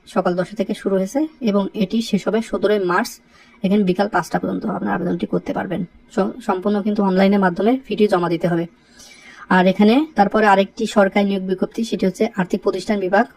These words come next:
অর্থ মন্ত্রণালয়ের আওতায়। এটা কিন্তু সম্পূর্ণ সরকারি, জীবন বীমা কর্পোরেশনে দুর্দান্ত একটি সার্কুলার। এর আগে এই সার্কুলারটি দিয়েছিল, আপনারা যারা আবেদন করেছেন আর আবেদন করার দরকার নাই। এখানে সহকারী ম্যানেজার ঊনষাট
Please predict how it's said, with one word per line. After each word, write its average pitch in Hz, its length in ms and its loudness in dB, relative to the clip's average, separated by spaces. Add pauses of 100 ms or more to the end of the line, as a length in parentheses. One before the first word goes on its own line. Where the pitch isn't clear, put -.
(100)
অর্থ 185 280 0
মন্ত্রণালয়ের 180 800 -2
আওতায়। 190 380 0 (500)
এটা 185 140 -2
কিন্তু 202 200 -2
সম্পূর্ণ 196 360 -2
সরকারি, 196 480 2 (220)
জীবন 202 320 0
বীমা 190 220 -2
কর্পোরেশনে 190 680 0 (120)
দুর্দান্ত 175 360 0
একটি 214 260 0
সার্কুলার। - 420 -6 (460)
এর 214 160 4
আগে 214 160 4
এই 220 80 6
সার্কুলারটি 202 440 2
দিয়েছিল, 180 360 2 (180)
আপনারা 190 260 -4
যারা 185 140 2
আবেদন 175 260 0
করেছেন 226 600 2
আর 180 140 -2
আবেদন 175 280 -4
করার 185 200 -4
দরকার - 260 -4
নাই। 208 180 -8 (440)
এখানে 196 320 2
সহকারী 208 420 4
ম্যানেজার 190 420 2 (180)
ঊনষাট 196 540 0